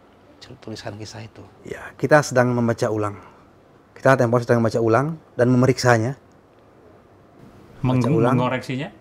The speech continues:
Speaker 1: Me-, dan menuliskan ulang. Menuliskan ulang. Kalau bahasa mengoreksi itu kan kita mengoreksi apa yang sudah ada. Kita tidak menggunakan diksi itu ya, Pak. Dalam alam sa-, alam pikirku nggak sedang mengoreksi. Karena narasi,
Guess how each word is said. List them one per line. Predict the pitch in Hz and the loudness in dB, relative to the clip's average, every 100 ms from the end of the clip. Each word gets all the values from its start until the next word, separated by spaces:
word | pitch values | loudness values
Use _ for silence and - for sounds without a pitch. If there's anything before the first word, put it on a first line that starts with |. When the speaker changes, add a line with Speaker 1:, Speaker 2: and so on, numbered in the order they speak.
| _ - | _ -10
Speaker 1:
Me-, | 127 117 - _ - 143 | -8 -8 -14 _ -16 -2
dan | 139 185 | 2 8
menuliskan | 214 233 196 151 | 8 8 4 2
ulang. | 113 92 - - - - - - - - - - | 2 -2 -14 -20 -20 -20 -20 -20 -20 -20 -20 -14
Menuliskan | - 202 190 147 | 0 4 6 4
ulang. | 107 - _ - - - - | 2 -6 _ -20 -20 -20 0
Kalau | 175 | 2
bahasa | 180 185 190 | 4 2 4
mengoreksi | 190 190 190 - 185 | 4 4 2 0 -2
itu | 185 | 0
kan | 208 190 | 0 0
kita | 190 202 185 - | 2 0 0 -2
mengoreksi | 156 160 147 165 | 0 0 0 0
apa | 156 | 0
yang | |
sudah | 143 165 | 2 2
ada. | 131 95 - _ _ - - - - _ - | 2 -2 -10 _ _ -20 -20 -20 -20 _ -6
Kita | 151 185 185 | 2 4 6
tidak | 156 147 | 4 4
menggunakan | 147 147 143 | 4 2 4
diksi | 143 - 139 | 2 2 -2
itu | 139 120 | 0 -2
ya, | |
Pak. | 107 107 | -2 0
Dalam | 117 120 | 0 4
alam | 120 123 | 2 2
sa-, | 127 | 0
alam | - 123 123 131 | 2 4 4 2
pikirku | 123 131 131 156 | -2 -2 0 0
nggak | - - - 131 - - _ - - | -2 -8 -4 -4 -4 -14 _ -20 -12
sedang | - 123 | -2 0
mengoreksi. | 117 120 120 107 92 - - - - - - _ _ - _ _ _ _ - - | 0 -2 -4 -8 -12 -16 -20 -20 -20 -20 -20 _ _ -20 _ _ _ _ -20 -4
Karena | 147 160 180 180 | 0 4 4 4
narasi, | 175 160 160 165 - | 4 2 2 0 -4